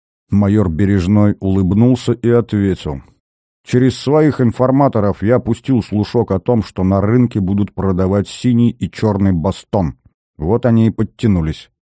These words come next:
Блатные ведь модники, такого шанса упустить они не могли». «Хитро придумано. Сейчас мне отовсюду приходит информация о том,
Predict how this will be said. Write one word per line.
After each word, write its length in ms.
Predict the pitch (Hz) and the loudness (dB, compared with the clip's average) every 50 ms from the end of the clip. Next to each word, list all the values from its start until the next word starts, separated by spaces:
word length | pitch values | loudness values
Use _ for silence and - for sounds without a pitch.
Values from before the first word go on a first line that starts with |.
| _ _ _ _ | _ _ _ _
Блатные 440 | - - 143 160 165 - 202 196 180 | -2 0 0 2 2 2 2 4 4
ведь 140 | 165 165 165 | 4 2 2
модники, 680 | 175 196 196 190 180 131 120 110 92 - - 82 71 67 - - - - - | 2 2 2 2 2 2 2 2 0 -2 -4 -8 -10 -10 -14 -18 -20 -12 -10
такого 340 | - 90 - 131 127 123 117 | -8 -4 -2 0 0 2 0
шанса 440 | - - 147 147 147 139 - 131 | 0 0 0 0 0 0 0 0
упустить 560 | 131 110 - - 104 - - - 120 113 - 123 | 0 0 0 -2 -4 -4 -2 -4 -4 -2 0 2
они 180 | 110 101 98 | 2 2 2
не 100 | 98 98 | 2 2
могли». 440 | 95 98 98 90 82 80 76 73 67 - - - _ _ _ _ _ _ _ _ _ _ _ _ _ _ _ _ 226 | 2 2 0 0 -2 -4 -4 -6 -8 -10 -16 -20 _ _ _ _ _ _ _ _ _ _ _ _ _ _ _ _ -4
«Хитро 300 | - - 208 202 190 170 | -2 0 2 2 2 2
придумано. 640 | 180 185 196 185 190 196 190 190 196 190 185 170 - _ _ _ _ _ _ _ _ _ | 2 2 2 2 2 2 2 2 2 0 -2 -4 -8 _ _ _ _ _ _ _ _ _
Сейчас 380 | - - 123 - - - 160 - | -2 -2 0 4 4 4 4 4
мне 220 | 135 147 156 160 | 4 4 4 4
отовсюду 520 | 151 131 156 156 - - - 180 170 151 127 | 4 4 4 2 0 0 0 0 2 2 2
приходит 460 | 139 139 135 - 156 147 135 135 - | 2 0 2 2 2 2 2 2 2
информация 680 | 143 131 120 - 139 139 143 143 139 - - 139 139 135 | 0 0 2 2 2 2 2 2 0 0 0 2 2 2
о 20 | |
том, 380 | 123 - 165 165 165 165 156 | 2 0 0 2 2 2 0